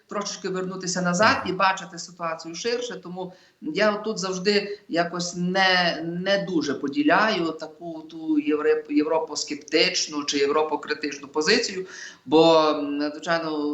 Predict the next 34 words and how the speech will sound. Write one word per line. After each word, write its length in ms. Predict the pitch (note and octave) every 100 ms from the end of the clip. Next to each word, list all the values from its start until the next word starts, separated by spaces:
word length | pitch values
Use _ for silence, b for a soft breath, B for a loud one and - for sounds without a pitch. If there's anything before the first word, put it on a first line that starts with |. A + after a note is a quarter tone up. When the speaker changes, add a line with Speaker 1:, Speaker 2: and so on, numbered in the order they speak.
| C#3+ C#3+
Speaker 1:
ми 220 | C#3+ D#3
би 120 | D3+
хотіли 680 | D3+ D3+ D#3+ D#3+ D3+ C#3+ -
значно 420 | - D3 C#3 - D3
більшого, 500 | G3 A3+ - F3 E3
але 240 | E3 D#3+
я 180 | E3 E3
завжди 500 | E3 E3 F3+ F#3 F3+ B B
дуже, 600 | C3+ F3 F3+ F3+ E3+ - - -
як 160 | D3
ви 60 | E3
сказали, 340 | E3 E3+ D#3+
дуже 160 | D#3+ E3
по-простому, 760 | E3 E3 E3+ - A3 B3 G#3+ F3+
я 180 | F3
дуже 240 | E3+ G3 G3+
по-простому 600 | G3+ G3+ F#3+ - G#3 F#3+
завжди 280 | F3 E3+ E3+
кажу: 340 | D3+ B2+ A#2 B2+
«Ніхто 680 | F#3 B3 - - A#3 C4 C4+
нікому 640 | B3 B3 - A3+ B3 A#3+ A#3+
нічого 380 | A#3+ - G#3+ A3+
не 120 | A3+
зобов'язаний, 880 | G#3 G#3+ G#3+ G#3+ G#3+ G#3+ - D#3 D3 -
шановні». 640 | E3 E3+ D3 B2+ A2+ G#2+ _ _ _ _
Тому 200 | - F#3
що 140 | G#3 G#3+
тридцять 420 | A3+ B3 A#3+ A3
років 380 | A3+ A3 G#3+ G3+
треба 280 | G#3+ G3+ G3
було 140 | F#3+
будувати 460 | F#3+ G3 F#3+ F#3+ F#3
таку 360 | F#3 F#3+ E4+
державу, 600 | A#3 G#3+ E3+ D3+ B2+ -